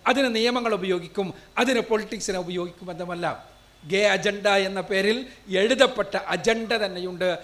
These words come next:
എൻ്റെ സ്വവർഗ, എൻ്റെ ജെൻഡർ ന്യൂട്രാലിറ്റിയെക്കുറിച്ചുള്ള ബു-, ബ-, പുസ്തകത്തിൽ ഗേ അജണ്ടയുടെ കൃത്യമായ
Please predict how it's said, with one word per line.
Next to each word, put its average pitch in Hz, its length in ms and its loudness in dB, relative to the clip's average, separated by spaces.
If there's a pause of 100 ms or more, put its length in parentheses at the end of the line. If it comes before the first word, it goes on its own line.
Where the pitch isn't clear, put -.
(220)
എൻ്റെ 175 500 0 (200)
സ്വവർഗ, 196 400 0 (280)
എൻ്റെ 185 480 0
ജെൻഡർ 185 400 -2
ന്യൂട്രാലിറ്റിയെക്കുറിച്ചുള്ള 185 1000 -4
ബു-, 170 260 -12
ബ-, 170 260 -2
പുസ്തകത്തിൽ 185 640 -2 (260)
ഗേ 185 100 -4
അജണ്ടയുടെ 190 880 2 (220)
കൃത്യമായ 185 840 2